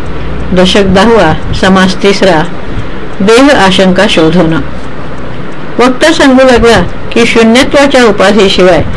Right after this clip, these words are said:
जे आकाश की ज्याच्या ठिकाणी कुठलाही भास नाही असे ब्रह्म, त्या निराभास ब्रह्माच्या ठिकाणी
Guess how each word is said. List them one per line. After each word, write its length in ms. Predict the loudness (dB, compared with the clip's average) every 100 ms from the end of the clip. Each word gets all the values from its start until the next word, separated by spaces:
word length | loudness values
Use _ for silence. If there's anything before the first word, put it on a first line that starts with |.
| -4 -2 0
जे 140 | 2
आकाश 640 | 2 0 0 0 0 -2 -4 -6 -6
की 240 | -2 0 2
ज्याच्या 400 | 2 0 2 0
ठिकाणी 400 | 0 0 0 0
कुठलाही 460 | 0 -2 0 2
भास 340 | 2 2 0 0
नाही 260 | 0 0 -2 -6 -8 -4
असे 220 | 0 2
ब्रह्म, 500 | 2 2 0 0 -2 -4 -6 -6 -8 -8 -8 -2
त्या 140 | 0
निराभास 560 | 2 2 2 2 2 2
ब्रह्माच्या 540 | 2 2 2 2 0
ठिकाणी 480 | 0 0 0 0 0